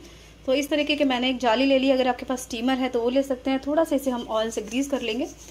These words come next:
कोई थाली है जाली वाली तो वो ले सकते हैं। तो मेरे पास तो फ़िलहाल अभी यही है, तो मैं यही ले रही हूँ। और इस तरीके से इसे हम सेट कर देंगे। चाहे तो पहले मैं जाली को डाल देती हूँ कढ़ाई में। तो यहाँ पर पानी को मैंने boil कर लिया है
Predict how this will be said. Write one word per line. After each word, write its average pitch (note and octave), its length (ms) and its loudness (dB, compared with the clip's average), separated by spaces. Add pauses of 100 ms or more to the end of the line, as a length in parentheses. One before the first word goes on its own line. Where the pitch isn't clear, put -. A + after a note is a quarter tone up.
(340)
कोई D4 180 4
थाली C4+ 360 2
है D4+ 140 6
जाली B3 260 2
वाली C4 200 4
तो B3+ 100 0
वो G3+ 140 -2
ले B3+ 160 2
सकते C4+ 260 -4
हैं। C#4+ 100 0
तो C#4+ 60 0
मेरे A#3+ 180 0
पास B3 200 -6
तो C#4 80 -4
फ़िलहाल B3 300 -2
अभी A#3+ 200 -2
यही A3+ 280 0
है, D#4 140 2 (560)
तो A#3+ 80 -2
मैं A3+ 140 -4
यही A3+ 260 0
ले C#4 160 6
रही C4 140 2
हूँ। C#4+ 240 2
और A3 260 -2
इस - 160 -10
तरीके B3 260 -6
से B3 100 -4
इसे A#3 160 -6
हम C4 240 -4 (840)
सेट B3+ 240 0
कर C#4 160 4
देंगे। C4 240 0
चाहे A#3+ 220 2
तो C4+ 120 -2
पहले C4 260 0
मैं C4 220 2
जाली A3+ 220 0
को C#4 120 -2
डाल A#3+ 160 2
देती A#3+ 200 0
हूँ C#4 60 2
कढ़ाई A#3+ 220 0
में। D#4+ 140 0 (840)
तो C#4 60 -6
यहाँ C#4+ 220 0
पर D4+ 200 0
पानी B3 300 -4
को C4 100 -6
मैंने A#3+ 260 -4
boil G#3 340 -4
कर B3 180 -4
लिया C#4 260 2
है C#4+ 200 -4